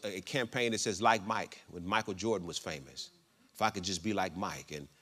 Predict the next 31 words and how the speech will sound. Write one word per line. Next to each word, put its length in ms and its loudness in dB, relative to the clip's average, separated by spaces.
there, 200 4
at 120 2
one 180 2
point, 320 2
there 80 4
was 180 0
some, 360 0
uh, 360 -2
I 100 -2
remember 360 0
one 320 2
particular 560 -4
commercial 500 0
where 140 0
Spike 400 2
Lee, 420 -4
who, 340 -4
as 200 -2
you 80 0
know, 280 2
is 120 -4
not, 240 0
not 240 6
like 240 0
Mike 300 -6
in 80 -4
a 40 -4
lot 220 0
of 80 -4
ways, 320 -2
but 220 -6